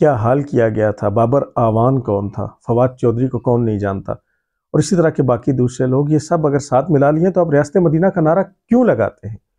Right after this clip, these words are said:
और किस बुनियाद पे लगाते हैं? बिल्कुल इसी तरह से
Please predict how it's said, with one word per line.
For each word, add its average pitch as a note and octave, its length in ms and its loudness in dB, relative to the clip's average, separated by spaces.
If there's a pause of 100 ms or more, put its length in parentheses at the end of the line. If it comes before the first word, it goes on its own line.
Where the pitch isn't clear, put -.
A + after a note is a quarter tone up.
(300)
और D3 80 -2
किस F3 220 -2
बुनियाद E3 380 2
पे D3 80 0
लगाते G#2 380 -2
हैं? G#2 180 -6 (580)
बिल्कुल E3+ 300 2
इसी D#3 180 0
तरह C3+ 200 2
से E3+ 260 -2